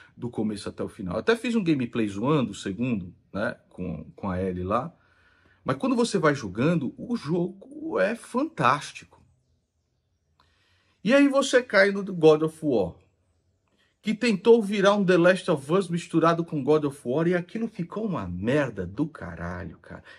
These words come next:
Eu achei. Este, olha, cara, v-, v-, seja sincero comigo. Você jogou os outros God of War? O primeiro, o segundo, o terceiro?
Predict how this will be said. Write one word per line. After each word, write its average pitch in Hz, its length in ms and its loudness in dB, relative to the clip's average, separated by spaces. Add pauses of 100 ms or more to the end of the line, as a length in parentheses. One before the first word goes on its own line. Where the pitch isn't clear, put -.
(100)
Eu 107 180 2
achei. 107 480 -2 (920)
Este, - 260 -4 (200)
olha, 156 280 6
cara, 107 220 -2
v-, 165 160 -6
v-, 202 260 -6
seja 254 380 -2
sincero 160 500 2
comigo. 104 340 -6
Você 190 280 4
jogou 196 280 6
os 156 140 2
outros 151 180 0
God 110 220 2
of 95 140 -8
War? 107 260 4
O 98 140 -12
primeiro, 120 380 -2
o - 20 -10
segundo, 113 340 -4
o 95 40 -6
terceiro? 95 520 -4